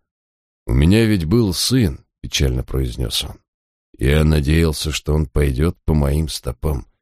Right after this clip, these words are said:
Но бедный мальчик умер всего пяти лет от роду. Рен устремил затуманенный взгляд в огонь,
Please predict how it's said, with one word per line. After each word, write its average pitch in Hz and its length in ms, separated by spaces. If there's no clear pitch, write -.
Но 73 100
бедный 113 300
мальчик 110 540
умер 82 440
всего 73 500
пяти 82 320
лет 73 300
от 73 180
роду. - 320
Рен 95 360
устремил 87 520
затуманенный 82 600
взгляд 73 380
в 65 80
огонь, 87 440